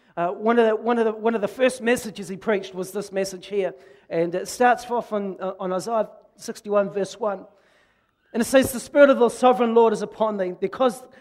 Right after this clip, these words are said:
the Lord has anointed me to preach the good news to the poor. He has sent me to bind up the brokenhearted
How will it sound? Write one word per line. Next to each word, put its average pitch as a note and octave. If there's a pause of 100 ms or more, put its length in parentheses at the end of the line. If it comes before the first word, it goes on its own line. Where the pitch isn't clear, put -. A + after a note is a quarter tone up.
(120)
the F3+
Lord B3
has G#3
anointed A3
me F#3+
to F3+
preach A3+
the G#3+
good G3+
news G#3
to G3
the F3+
poor. F#3+ (560)
He B3+
has C4
sent C4+
me B3+
to -
bind A#3
up A#3+
the A#3+
brokenhearted G#3